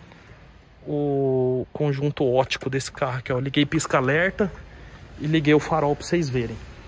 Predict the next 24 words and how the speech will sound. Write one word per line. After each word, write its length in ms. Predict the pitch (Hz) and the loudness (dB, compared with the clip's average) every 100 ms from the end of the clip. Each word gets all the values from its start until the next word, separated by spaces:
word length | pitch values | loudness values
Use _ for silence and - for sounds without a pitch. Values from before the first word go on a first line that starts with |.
| - - - - - - | -18 -16 -16 -16 -16 -14
Então 220 | 143 170 | -6 -4
vocês 160 | 160 180 | -2 -2
podem 260 | - 185 185 | 0 2 2
ver 140 | 180 | 0
que 80 | 180 | -2
o 20 | |
farol, 320 | - 160 156 | -2 2 4
ele 200 | 156 143 | 2 2
é 180 | 160 233 | 2 0
de 160 | 185 202 | 0 0
led, 480 | 151 156 190 180 | 0 2 2 0
só 160 | 190 202 | -4 -4
que 140 | 190 | -2
é 20 | 208 | -4
um 140 | 208 | -2
led 420 | 185 190 165 208 - - - - - - - | -2 -4 -4 -6 -8 -14 -16 -14 -12 -12 -8
mais 260 | 156 175 165 | -4 -2 0
barato, 540 | 185 208 151 123 - | 0 0 -2 -6 -10
ó, 20 | |
tá 100 | 120 | -10
vendo? 300 | 123 151 202 - - - - | -6 -4 -4 -6 -12 -16 -14
E 240 | 165 185 202 - - | -8 -6 -6 -10 -10
a 60 | 185 | -6
luz 480 | 185 180 185 - | -4 -4 -4 -6